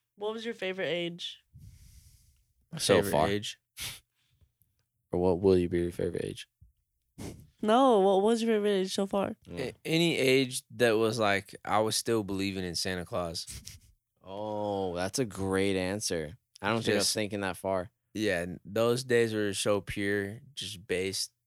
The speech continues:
Speaker 3: just having hella fun.
Speaker 2: Yeah, that's kinda crazy. Just all the time, just having fun, eating
Speaker 3: S-
Speaker 2: food.
Speaker 3: Mom was cooking dinner,
Speaker 2: Mm-hmm.
Speaker 3: just enjoying some groceries.
Speaker 2: Bro, what? Yeah.
Speaker 3: We were waiting for the movie to start, Disney Channel original movies to come on
Speaker 2: Bro.
Speaker 3: T V.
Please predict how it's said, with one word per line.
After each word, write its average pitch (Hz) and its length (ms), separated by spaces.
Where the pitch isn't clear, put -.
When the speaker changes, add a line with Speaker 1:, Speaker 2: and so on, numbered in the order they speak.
Speaker 3:
just 92 260
having 95 360
hella 98 240
fun. 95 340
Speaker 2:
Yeah, 104 320
that's 98 180
kinda 120 160
crazy. 104 500
Just 95 240
all 110 200
the 101 100
time, 95 360
just 98 200
having 95 260
fun, 95 400
eating 104 260
Speaker 3:
S- 104 60
Speaker 2:
food. 104 440
Speaker 3:
Mom 101 260
was 104 120
cooking 104 340
dinner, 101 580
Speaker 2:
Mm-hmm. 104 560
Speaker 3:
just 98 240
enjoying 104 580
some 101 120
groceries. 101 680
Speaker 2:
Bro, 107 340
what? 113 380
Yeah. 110 200
Speaker 3:
We 113 80
were 113 80
waiting 107 400
for 104 420
the 95 240
movie 101 420
to 101 80
start, 98 440
Disney 101 280
Channel 98 380
original 98 400
movies 95 600
to 98 100
come 95 160
on 95 280
Speaker 2:
Bro. 92 60
Speaker 3:
T 101 160
V. 92 380